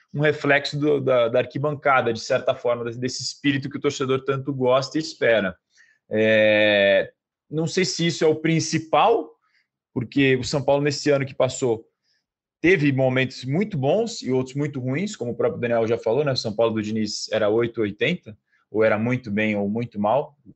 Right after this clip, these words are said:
faltou o equilíbrio, o meio termo. Talvez o Crespo possa buscar esse equilíbrio, esse meio termo, que é o que o São Paulo tanto busca e precisa nos últimos anos, não tem conseguido.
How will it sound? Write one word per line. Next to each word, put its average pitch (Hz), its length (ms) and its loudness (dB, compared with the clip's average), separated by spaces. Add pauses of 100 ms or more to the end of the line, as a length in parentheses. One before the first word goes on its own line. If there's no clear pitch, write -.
(100)
faltou 107 480 0
o 127 80 4
equilíbrio, 123 420 -2
o 113 40 -2
meio 107 220 0
termo. 156 320 0 (800)
Talvez 127 480 2
o 143 140 -2
Crespo 156 420 0
possa 143 680 2
buscar 131 500 0
esse 131 280 -2
equilíbrio, 131 460 0
esse 127 220 -6
meio 123 260 -2
termo, 135 440 -2 (280)
que - 100 -2
é 127 60 4
o 127 100 -2
que - 80 -8
o 143 40 -4
São 143 180 -2
Paulo 143 260 2
tanto 160 340 0
busca 147 420 0
e 151 40 -2
precisa 151 440 -2
nos 143 160 0
últimos 147 360 -2
anos, 117 240 0
não 120 120 -2
tem 135 140 -4
conseguido. 127 420 -2